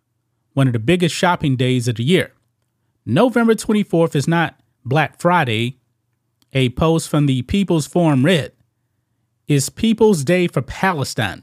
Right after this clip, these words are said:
No, it's not. No, it's not. Black Friday is Black Friday, the start of the Christmas, Christmas, uh, shopping season. Has nothing to do with Palestine, okay?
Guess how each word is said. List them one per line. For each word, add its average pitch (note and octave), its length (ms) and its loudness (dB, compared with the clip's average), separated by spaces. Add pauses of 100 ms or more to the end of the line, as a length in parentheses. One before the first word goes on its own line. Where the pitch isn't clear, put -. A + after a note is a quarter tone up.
No, E3+ 120 0
it's C3+ 120 -4
not. B2 200 -4 (1120)
No, G3+ 140 4
it's G3 100 0
not. D3 260 -2 (580)
Black E3+ 400 -2
Friday E3+ 540 2
is C3 160 -4
Black C#3+ 340 -2
Friday, G#2+ 520 -4 (760)
the B2 100 -4
start F3 480 0
of C#3+ 160 -2
the B2+ 120 -2
Christmas, D#3+ 640 -2 (300)
Christmas, D#3+ 420 0
uh, C#3 160 0
shopping C#3 380 -2
season. F#2 400 -6 (840)
Has D3+ 280 0
nothing F#3 300 2
to D#3+ 60 -2
do E3+ 80 4
with D3 100 0
Palestine, B2+ 520 -2
okay? E3+ 360 -2